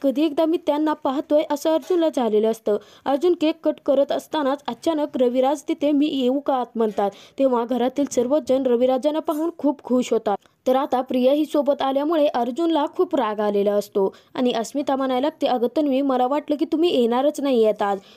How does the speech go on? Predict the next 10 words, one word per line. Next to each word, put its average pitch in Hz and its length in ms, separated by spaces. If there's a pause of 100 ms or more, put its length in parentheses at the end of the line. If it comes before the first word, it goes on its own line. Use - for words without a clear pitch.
(120)
खरंच 302 220
मला 330 220
खूप 311 240
आनंद 233 340
झाला 214 300
आहे." 202 300 (420)
तर 269 180
विमल 262 340
म्हणते 302 400 (300)
की 349 340